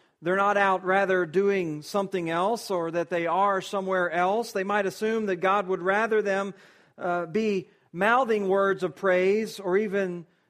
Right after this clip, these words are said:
or even singing songs, uh, even if from hearts of unbelief. They might assume that God would rather have that than have them spouting off words of unbelief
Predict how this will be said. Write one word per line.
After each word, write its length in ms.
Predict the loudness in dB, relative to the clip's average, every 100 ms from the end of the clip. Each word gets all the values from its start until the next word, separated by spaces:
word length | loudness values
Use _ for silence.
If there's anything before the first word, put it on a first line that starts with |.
| -8
or 180 | -2 -2
even 340 | 0 -2 -4
singing 520 | -6 -4 -2 -2 -2
songs, 760 | -2 0 2 2 0 -6 -10 -6
uh, 300 | -4 -4 -6
even 380 | -6 -4 -4 -2
if 220 | -2 -2
from 240 | -4 -6
hearts 340 | 0 0 0 -2
of 100 | -4
unbelief. 640 | -4 -2 -2 0 -2 -6 -18 -20 _ _ -4
They 100 | 0
might 180 | 2
assume 380 | 2 0 0 2
that 100 | 0
God 240 | 2 2 2
would 120 | 0
rather 320 | 2 2 2
have 220 | 2 0
that 340 | 2 2 2 0
than 140 | -4
have 320 | 0 0 0
them 180 | 0 -4
spouting 480 | -4 -2 0 2 2
off 300 | 2 2 0
words 680 | 0 2 4 2 0 -6 -18 _ -20 _
of 600 | -2 2 2 -2 -14 -20 _ 0
unbelief 880 | 2 2 2 2 2 2 -2 -10